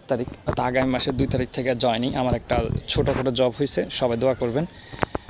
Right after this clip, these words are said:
ইনশাল্লাহ, সবাই একটু দোয়া করবেন। আল্লাহর মতো একটা জব হয়েছে, চাকরি হয়েছে। তো ব্যবসা ছেড়ে দিব কিনা, এটা আপনারা অনেকেই জানতে চাচ্ছেন বা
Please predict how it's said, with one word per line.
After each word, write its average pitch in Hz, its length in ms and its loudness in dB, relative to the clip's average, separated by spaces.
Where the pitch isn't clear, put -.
ইনশাল্লাহ, 127 520 2
সবাই 131 160 2
একটু 127 180 -2
দোয়া 127 160 4
করবেন। 127 280 -2
আল্লাহর 123 240 0
মতো 127 120 -2
একটা 131 120 -2
জব 123 240 2
হয়েছে, 135 240 0
চাকরি 156 280 0
হয়েছে। 139 300 0
তো 127 200 2
ব্যবসা 165 480 4
ছেড়ে 185 260 4
দিব 180 180 4
কিনা, 175 260 2
এটা 143 200 0
আপনারা 135 260 2
অনেকেই 131 320 0
জানতে 123 240 -2
চাচ্ছেন 120 420 -2
বা 117 300 0